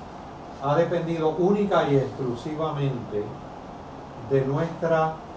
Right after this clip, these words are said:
acción cognitiva, afectiva y volitiva para que ese entorno sociocultural sea lo que es. Pero esa visión está omitiendo la profundidad de que hay una realidad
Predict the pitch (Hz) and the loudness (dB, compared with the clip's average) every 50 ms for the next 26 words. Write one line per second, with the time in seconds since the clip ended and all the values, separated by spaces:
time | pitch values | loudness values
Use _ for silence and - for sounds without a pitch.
0 | - - - - - - 165 - - - - - - 156 151 156 156 151 143 135 | -14 -14 -14 -10 -6 -4 -4 -4 -4 -8 -10 -10 -6 -4 0 2 2 2 2 0
1 | 131 131 135 143 - - - - - - - - - - 143 139 135 131 131 135 | 0 -2 -4 -4 -6 -8 -10 -12 -12 -12 -14 -10 -2 2 2 2 2 2 0 -2
2 | 131 - 160 170 165 156 143 139 131 131 131 131 - - - - - - - 127 | -4 -4 -4 -4 -2 2 4 6 8 8 6 4 2 -2 -8 -12 -8 -6 -4 -4
3 | - - 139 135 139 - - 160 160 160 160 156 151 147 143 139 139 139 135 131 | -2 -2 -2 -4 -4 -4 -4 -4 -2 0 2 2 2 0 0 2 4 4 4 2
4 | 127 - 160 156 151 143 139 135 131 131 131 127 123 123 - 135 131 135 139 - | 0 -4 -4 -2 0 2 2 4 4 4 4 4 2 0 0 -2 -2 -2 0 0
5 | 175 160 147 147 143 139 - 160 160 165 160 156 151 143 139 151 139 135 143 139 | -2 -2 -2 -4 -4 0 2 4 4 4 2 0 -2 -4 -4 -4 -4 -2 -2 -2
6 | 127 123 123 117 117 135 135 135 147 139 127 127 123 - - - - - - - | -2 -2 -2 -4 -2 -2 0 2 2 2 2 2 -2 -6 -10 -12 -14 -14 -14 -14
7 | - - - 151 151 151 156 147 139 - 135 131 123 - - - 131 131 135 139 | -12 -6 -2 0 2 2 2 0 0 0 0 0 -2 -2 -2 0 2 2 4 4
8 | 160 - - 202 196 - 175 165 - - - 175 160 147 135 123 117 117 120 127 | 2 2 0 0 0 0 -2 -2 -4 -4 -2 0 0 2 0 0 -2 -4 -6 -8
9 | - - - - - - - - - 147 139 143 143 151 160 165 170 175 170 175 | -10 -12 -12 -14 -14 -14 -12 -6 -2 0 0 0 0 2 2 4 4 4 4 2
10 | 170 175 - 175 170 165 160 151 139 131 127 123 123 - 127 123 120 - - 139 | 0 0 0 -2 0 0 0 0 2 2 2 2 0 0 0 -2 -2 -2 -2 -2
11 | 135 127 127 123 123 123 139 - - 110 - - - - - - - - - - | -2 -2 -2 -2 0 2 2 4 4 4 2 0 -4 -10 -14 -14 -14 -14 -14 -14
12 | - - - - - - - 143 139 139 143 143 143 143 143 143 151 151 156 160 | -14 -14 -14 -14 -14 -6 0 2 2 2 2 2 0 0 0 0 2 2 2 2
13 | 175 175 175 175 170 165 165 165 160 156 151 143 147 147 156 160 156 147 - 160 | 2 2 2 2 2 2 2 2 2 2 2 0 0 0 2 4 4 4 4 2
14 | 170 | 0